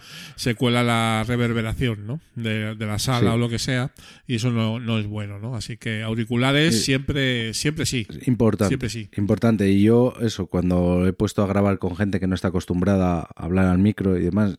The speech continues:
Speaker 1: que no le gusta oírse su voz, no sé qué, pero yo les explico siempre, "Jo, es que te tienes que moni-, monitorizar, porque yo puedo grabar sin, sin cascos, porque yo sé siempre a qué distancia estoy del micro, sé cómo tengo que hablar, sé que si voy a elevar la voz,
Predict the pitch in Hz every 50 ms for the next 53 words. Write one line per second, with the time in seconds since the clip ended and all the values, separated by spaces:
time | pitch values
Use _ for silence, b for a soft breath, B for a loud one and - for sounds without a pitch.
0 | - - - - 95 101 107 107 104 95 110 104 - - 95 95 95 - - 90
1 | - 95 85 98 127 139 131 123 117 110 101 92 104 104 113 90 104 101 113 127
2 | 131 117 - - 101 - - 131 123 - 95 110 127 113 98 87 - B B B
3 | B B B B B B B - 101 - - 117 120 113 117 127 120 107 - 110
4 | 98 95 92 90 90 87 - - - _ - 104 101 95 90 82 92 80 80 78
5 | 123 131 113 - - 87 - 92 85 95 117 120 117 - - 110 113 107 98 85
6 | 87 92 95 104 101 90 - - 98 85 87 82 - - _ _ _ _ - -
7 | 90 80 - 110 113 - - - 78 - - b b b b b b b - 92
8 | - - 87 85 101 107 98 - - - 113 110 101 - - - - - 120 113
9 | 110 98 113 113 104 92 - 101 98 98 90 - 107 101 90 95 87 - - 98
10 | 90 87 85 92 101 104 - 87 82 78 - 92 - 101 95 90 98 92 92 87
11 | - 90 87 101 107 98 - - 98 - - 90 - 90 87 95 101 104 104 104
12 | 98 104 101 95 101 101 101 113 120 -